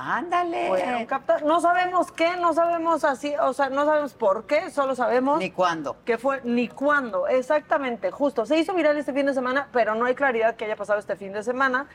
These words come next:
Speaker 2: Fue un restaurante bien caro, donde vas como después de un concierto en el Auditorio Nacional,
Speaker 1: Sí,
Speaker 2: o así, a la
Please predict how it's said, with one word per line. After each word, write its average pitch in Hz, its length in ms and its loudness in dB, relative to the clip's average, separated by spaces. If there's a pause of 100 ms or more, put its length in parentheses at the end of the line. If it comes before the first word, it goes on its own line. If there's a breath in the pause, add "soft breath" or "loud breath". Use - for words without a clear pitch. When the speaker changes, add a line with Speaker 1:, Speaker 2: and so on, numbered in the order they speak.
(220 loud breath)
Speaker 2:
Fue 233 80 -6
un 339 180 -8
restaurante 240 540 -2
bien 302 180 -6
caro, 247 280 0
donde 214 200 -4
vas 247 200 -2
como 302 180 -2
después 240 300 0
de 262 60 -6
un 254 80 -4
concierto 226 680 -2
en 214 80 0
el 196 100 0
Auditorio 190 480 0
Nacional, 185 460 -4
Speaker 1:
Sí, 139 100 0
Speaker 2:
o 139 60 0
así, 143 300 -6
a 220 80 -4
la 151 60 -2